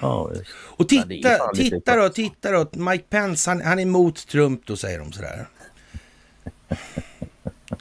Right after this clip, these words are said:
Speaker 1: Ja. Man kan väl säga så, så här. Om inte Mike Pence hade gjort som han gjorde den sjätte januari,
Speaker 2: Mm.
Speaker 1: hade de då kunnat sätta dit hela jävla serven och dokumentera allt?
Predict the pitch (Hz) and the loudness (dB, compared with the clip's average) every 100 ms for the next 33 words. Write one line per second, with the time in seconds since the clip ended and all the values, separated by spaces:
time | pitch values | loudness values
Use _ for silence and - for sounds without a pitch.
0 | _ - - _ _ _ _ _ - - | _ -20 -20 _ _ _ _ _ -20 -20
1 | - - - - - - - - - 113 | -10 -8 -6 -6 -8 -10 -10 -12 2 4
2 | 113 101 92 104 131 143 120 _ _ _ | 6 6 4 4 2 -4 -14 _ _ _
3 | _ - - 156 190 190 208 160 165 151 | _ -4 0 2 2 4 4 4 0 0
4 | 160 139 151 175 107 151 180 - 156 185 | 0 2 4 4 4 0 -2 -4 -2 -2
5 | - 202 143 113 110 131 143 139 95 - | 0 2 2 0 -2 -2 -2 -4 -6 -8
6 | - 123 110 120 135 82 71 98 143 175 | -4 0 0 0 -2 -4 -4 -4 0 0
7 | - 120 113 120 101 65 55 50 - _ | 0 -2 0 2 0 0 -4 -8 -10 _
8 | _ _ 147 170 220 - - 151 156 160 | _ _ 2 2 0 -6 -6 0 4 4
9 | 165 165 147 123 139 139 143 - - - | 4 4 2 0 -2 0 0 -2 -12 -14
10 | - - 156 - 151 127 107 170 - 214 | -6 0 0 2 2 2 -4 -6 -2 2
11 | 180 170 156 107 95 104 135 90 67 64 | 2 4 4 2 0 0 0 0 -4 -6
12 | 65 71 87 110 131 - 131 135 151 101 | -4 -4 -4 0 0 0 -2 2 2 2
13 | 78 98 104 98 101 | 2 2 2 0 -10